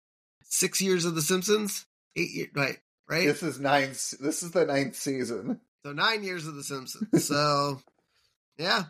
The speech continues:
Speaker 1: it's, uh, we're trucking along here, baby.
Speaker 2: Yeah.
Speaker 1: Almost, uh, one third of the way through,
Speaker 2: Yeah.
Speaker 1: uh, Simpsons history. Uh, recap.
Speaker 2: Quar-, no, no, no, quarter of the way.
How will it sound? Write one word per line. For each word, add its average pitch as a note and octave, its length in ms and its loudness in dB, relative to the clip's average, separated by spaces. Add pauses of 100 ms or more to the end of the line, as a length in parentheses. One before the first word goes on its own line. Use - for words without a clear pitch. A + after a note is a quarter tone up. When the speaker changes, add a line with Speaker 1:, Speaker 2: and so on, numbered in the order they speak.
(360)
Speaker 1:
it's, - 240 -14
uh, D3+ 160 -4
we're G#3 120 -4
trucking A#3+ 320 -2
along E3 360 2
here, B2+ 200 -8
baby. C#3+ 380 -4 (460)
Speaker 2:
Yeah. C3 260 4 (380)
Speaker 1:
Almost, F3 480 -2
uh, E3 200 4
one G3 280 0
third F#3 440 0
of C3+ 120 -2
the C#3 80 -2
way C3+ 520 -4 (640)
through, C3+ 180 0
Speaker 2:
Yeah. A2+ 120 6
Speaker 1:
uh, B2+ 320 -4
Simpsons D#3 480 0
history. - 520 -2 (600)
Uh, E3 460 4
recap. G3 520 0
Speaker 2:
Quar-, E3+ 380 4
no, E3 160 4
no, G#3 80 4
no, D#3+ 280 8
quarter E3+ 460 4
of C3 120 4
the B2 80 2
way. A2+ 400 -4